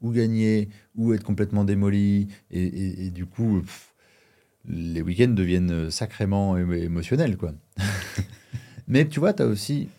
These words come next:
et t'as aussi ça avec les, les entraîneurs, parce que t'as aussi des entraîneurs qui, qui sont de super entraîneurs, mais qui ont,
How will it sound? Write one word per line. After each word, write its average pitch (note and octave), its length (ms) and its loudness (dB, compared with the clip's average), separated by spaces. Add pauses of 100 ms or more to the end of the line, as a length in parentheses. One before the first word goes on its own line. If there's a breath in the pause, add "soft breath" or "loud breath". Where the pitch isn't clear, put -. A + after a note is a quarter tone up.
(120)
et A#2+ 120 -4
t'as G#2 120 2
aussi A#2+ 200 -2
ça F3 140 0
avec C#3+ 220 0
les, A2 460 2 (840)
les A2+ 160 2
entraîneurs, C#3 420 0
parce - 120 -6
que G2 80 -8
t'as F#2 120 -4
aussi F2+ 180 -6
des F#2+ 140 0
entraîneurs D3+ 400 -2
qui, F#2 340 -2
qui - 100 -20
sont G#2 140 -2
de G2 100 0
super G#2+ 400 -2
entraîneurs, F#2 440 -4
mais G2 140 -4
qui G2 220 -6
ont, F2+ 200 -4